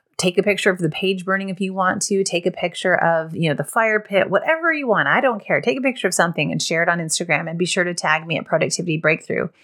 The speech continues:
and use the hashtag burning bowl. <sighs> All right. So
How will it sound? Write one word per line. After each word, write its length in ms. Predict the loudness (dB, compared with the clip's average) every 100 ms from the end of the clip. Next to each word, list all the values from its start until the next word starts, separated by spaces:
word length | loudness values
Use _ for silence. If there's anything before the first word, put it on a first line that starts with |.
| _ _ _ -2
and 140 | 0
use 320 | 2 0 0 2
the 100 | 0
hashtag 720 | 0 -2 -2 -2 -2 0 -2 -6 -6
burning 460 | 0 2 2 -2
bowl. 420 | 0 0 0 -6 -10
<sighs> 1200 | _ _ _ _ _ _ _ _ _ _ _ -2
All 400 | 2 2 2 -4 -8 _ 2
right. 480 | 4 4 2 0 -6 _
So 520 | -2 2 2 2 -2